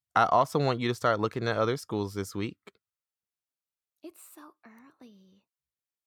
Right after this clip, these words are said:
Speaker 1: So what? Just get a, just get a, just get a plan in mind or some kind of a, you know, like,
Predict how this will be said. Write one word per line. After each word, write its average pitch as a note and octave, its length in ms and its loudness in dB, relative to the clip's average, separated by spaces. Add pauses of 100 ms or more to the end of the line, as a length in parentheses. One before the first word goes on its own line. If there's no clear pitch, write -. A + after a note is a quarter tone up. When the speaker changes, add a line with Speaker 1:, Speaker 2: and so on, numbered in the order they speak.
(400)
Speaker 1:
So F#2+ 220 -2
what? F2+ 320 -2 (680)
Just C3 240 -4
get B2+ 180 0
a, G2 300 2
just - 280 -4
get B2 340 2
a, G#2+ 540 4 (1400)
just A#2 320 -6 (460)
get A#2+ 140 2
a G2+ 140 4 (120)
plan A#2+ 380 2
in G2 120 2
mind E2+ 400 -2
or E2+ 160 -4
some G2 200 -6
kind G2+ 280 -2
of - 120 -10
a, F#2 300 2
you G#2+ 80 -2
know, F#2+ 140 0
like, F2 320 -2